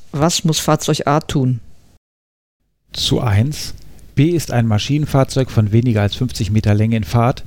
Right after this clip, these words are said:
Speaker 2: dessen Steuerbordseite man sieht. Zu zwei, B muss ausweichen, weil es die Motoryacht A an seiner Steuerbordseite hat. Zu drei, die Motoryacht A muss Kurs und Geschwindigkeit beibehalten.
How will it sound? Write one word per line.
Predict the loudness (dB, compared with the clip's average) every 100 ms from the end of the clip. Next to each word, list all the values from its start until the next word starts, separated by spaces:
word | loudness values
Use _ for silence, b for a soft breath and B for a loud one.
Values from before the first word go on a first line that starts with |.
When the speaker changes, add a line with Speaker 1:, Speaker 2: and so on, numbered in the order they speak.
| -4 0
Speaker 2:
dessen | 0 0
Steuerbordseite | 0 2 2 2 0 -2 0
man | -2 -2
sieht. | 0 -2 -6 -12 -16 -20 -20 _ _ _ _ _ -10
Zu | -4
zwei, | -2 0 0 2 0 B B B B 0
B | 2
muss | 2 -2
ausweichen, | 0 0 2 2 0 -2 -6 -10 -4
weil | 0 2
es | 0
die | -2 -2 -4 -6
Motoryacht | 0 2 2 2 2 -2 -2
A | 0 0
an | 0
seiner | 0 2 2
Steuerbordseite | 2 2 2 -2 -6 -4 -4 -4 -6
hat. | -8 -10 -12 -14 -20 -20 _ _ -4
Zu | 0
drei, | 0 2 2 2 0 B B B B -8 0
die |
Motoryacht | 2 2 2 2 2 -2 -4
A | 0 0
muss | 0 -2 0
Kurs | -2 -2
und | -2
Geschwindigkeit | -2 0 0 2 2 2
beibehalten. | 2 0 0 -2 -2